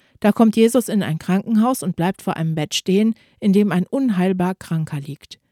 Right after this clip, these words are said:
Jedenfalls hält der Mensch sich selbst dafür. Er hat sich eine Therapie ausgedacht, aber die wirkt einfach nicht so, wie er es sich vorstellt.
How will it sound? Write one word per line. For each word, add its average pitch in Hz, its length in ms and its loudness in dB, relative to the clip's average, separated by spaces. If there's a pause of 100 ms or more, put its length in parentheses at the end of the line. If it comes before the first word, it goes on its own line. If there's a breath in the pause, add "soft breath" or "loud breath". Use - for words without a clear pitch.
(200)
Jedenfalls 156 460 -2
hält 180 220 2
der 160 100 -2
Mensch 156 260 -4
sich 151 140 -6
selbst - 320 -8
dafür. 147 360 -10 (300)
Er 214 140 2
hat 220 160 2
sich - 180 -4
eine 190 160 2
Therapie 196 500 -2
ausgedacht, 202 640 -2 (220 soft breath)
aber 208 200 2
die 196 180 2
wirkt 165 260 0
einfach 165 380 -4
nicht - 180 -4
so, 208 240 2
wie 190 80 0
er 170 200 -2
es - 80 -8
sich - 200 -8
vorstellt. 143 600 -8